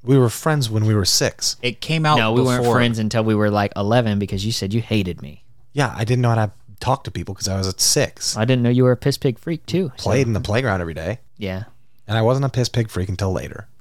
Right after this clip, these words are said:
Speaker 3: Yeah, same here, honestly.
Speaker 2: Um,
Speaker 3: You know, eighteen plus for piss pig freaks, by the way, everybody.
Speaker 2: Yeah.
Speaker 1: Right. Only pee with consent.
Speaker 3: Yeah.
Speaker 2: Um, Brett's taste in movies is I go over to his house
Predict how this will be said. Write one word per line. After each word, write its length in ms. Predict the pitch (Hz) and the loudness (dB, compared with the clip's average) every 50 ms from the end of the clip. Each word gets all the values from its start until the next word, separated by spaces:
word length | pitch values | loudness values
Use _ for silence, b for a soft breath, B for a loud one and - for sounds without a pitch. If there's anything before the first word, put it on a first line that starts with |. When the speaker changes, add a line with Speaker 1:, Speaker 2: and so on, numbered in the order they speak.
| - | -10
Speaker 3:
Yeah, 240 | - 90 80 78 80 | -8 -8 -8 -6 -8
same 240 | - - 107 104 90 | -4 -2 -2 -2 -4
here, 240 | - - - 57 53 | -6 -10 -14 -14 -14
honestly. 460 | 53 62 - - - - - - - - - - - - - - - - - - | -14 -14 -10 -8 -8 -8 -10 -14 -16 -18 -20 -20 -20 -20 -20 -20 -20 -18 -8 -4
Speaker 2:
Um, 420 | 101 98 87 78 82 85 78 - - - - - - - | -2 -2 -2 -2 -4 -6 -8 -12 -16 -20 -20 -20 -20 -16
Speaker 3:
You 60 | - - | -16 -10
know, 40 | - - | -4 -2
eighteen 360 | 147 180 180 - 175 160 143 | 0 0 0 0 0 0 0
plus 280 | - 139 123 110 - | 0 0 0 0 0
for 100 | - 113 | -2 -4
piss 200 | 92 - 104 92 | -4 -2 -4 -4
pig 200 | - - 98 - | -2 -4 -4 -4
freaks, 220 | - 85 85 - - | -4 -8 -8 -8 -8
by 140 | - - 62 | -8 -8 -8
the 100 | 62 57 | -8 -8
way, 120 | 62 - | -10 -10
everybody. 400 | - 65 64 57 - - - - - - | -10 -10 -12 -12 -12 -14 -16 -18 -20 -8
Speaker 2:
Yeah. 160 | - 104 80 | -6 -4 -4
Speaker 1:
Right. 100 | 78 - - - - - - | -4 -6 -10 -18 -20 -14 -4
Only 220 | 107 110 120 120 113 | -2 0 2 2 2
pee 160 | - 117 107 | 2 0 0
with 120 | 107 101 | 0 -2
consent. 440 | - - 107 - - - 82 - - - - - | -4 -4 -2 -2 0 -2 -2 -6 -8 -14 -20 -10
Speaker 3:
Yeah. 180 | - - - - - - - - - - - - - | -10 -10 -10 -10 -14 -18 -20 -20 -20 -20 -20 -12 -4
Speaker 2:
Um, 280 | 104 101 95 90 82 - - - - - - - - - - | -2 -2 -2 -2 -4 -8 -12 -20 -20 -20 -20 -20 -20 -20 -20
Brett's 320 | - 101 92 127 127 120 - | -20 -6 -2 -2 -2 -2 -2
taste 260 | - 147 139 - - | -2 -2 -2 0 -2
in 60 | 107 98 | 0 0
movies 360 | 95 104 101 95 87 - - | 0 2 0 0 -2 -4 -6
is 140 | 82 - - | -8 -8 -6
I 120 | - 104 110 | -4 -4 -2
go 100 | 107 127 | 0 0
over 180 | 127 110 101 101 | -2 0 -2 -4
to 120 | - 98 | -4 -2
his 160 | 92 87 - | -4 -4 -4
house 320 | - 92 87 82 - - | -4 -4 -4 -2 -4 -6